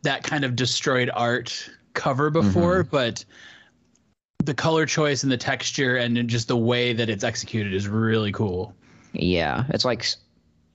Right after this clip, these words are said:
Speaker 2: her face is, like, smeared across almost.
Speaker 1: Yeah.
Speaker 2: Yeah, I love, I love that cover. Um, the oth-, another one that I thought of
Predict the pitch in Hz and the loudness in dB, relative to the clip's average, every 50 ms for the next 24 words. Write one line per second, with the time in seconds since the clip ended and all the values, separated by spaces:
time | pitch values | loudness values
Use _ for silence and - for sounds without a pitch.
0 | _ _ _ _ _ _ - - - 107 - - - 95 87 90 87 - 92 - | _ _ _ _ _ _ -8 -4 -4 -4 -2 -2 0 0 2 2 0 0 0 -2
1 | 82 82 - - - - - 95 95 90 87 87 - - - - 67 64 53 52 | -2 -2 -2 -2 -2 0 0 0 2 2 2 0 -2 -4 -4 -2 -2 0 0 0
2 | - - - - - 65 - 64 62 78 78 73 - - - - - - - _ | -2 -2 -4 -4 -4 -4 -4 -4 -4 -4 -2 -2 -2 -4 -4 -6 -10 -12 -14 _
3 | - - - - - - - 123 120 113 101 95 98 95 98 - - _ _ _ | -8 -8 -8 -8 -12 -6 -2 -2 0 0 0 -2 -4 -4 -6 -8 -12 _ _ _
4 | _ _ _ _ _ _ _ _ _ _ _ _ _ _ _ _ - - - - | _ _ _ _ _ _ _ _ _ _ _ _ _ _ _ _ -8 -6 -6 -8
5 | - - - _ - - - 78 71 60 57 80 117 - - - - - 87 85 | -8 -12 -20 _ -8 -6 -4 -2 -2 -2 -4 -6 -8 -8 -12 -10 -6 -2 -2 0
6 | 87 82 76 73 73 - 127 - - - - - _ _ _ _ _ _ _ _ | 0 0 0 0 -2 -4 -8 -12 -16 -20 -20 -20 _ _ _ _ _ _ _ _
7 | - - 87 80 76 69 - 62 62 - - - 58 62 58 58 53 62 139 135 | -4 -2 -2 0 -2 -2 -2 -4 -4 -4 -6 -4 -4 -4 -4 -4 -2 -2 -4 -4
8 | - - - - - - - - 90 90 87 80 78 76 73 69 - 131 - - | -6 -12 -16 -16 -16 -8 -4 -2 0 0 0 0 0 0 0 -2 -2 -4 -4 -8
9 | - - - - _ - - - _ _ _ _ _ _ _ _ - - - - | -14 -20 -20 -20 _ -20 -20 -20 _ _ _ _ _ _ _ _ -8 -4 -4 -4
10 | - - - - - - - - - 98 98 101 92 - 101 107 110 120 123 123 | -4 -4 -4 -4 -4 -4 -4 -2 -2 0 0 0 0 0 0 2 2 2 2 2
11 | 110 101 101 98 95 92 90 87 95 117 - - - - - - - _ _ - | 2 2 2 2 2 2 2 0 0 -2 -4 -8 -12 -14 -20 -20 -20 _ _ -6
12 | - - 71 69 69 - 87 78 76 73 71 67 69 71 71 | -4 -4 -4 -4 -4 -2 0 0 0 0 0 0 0 -2 -2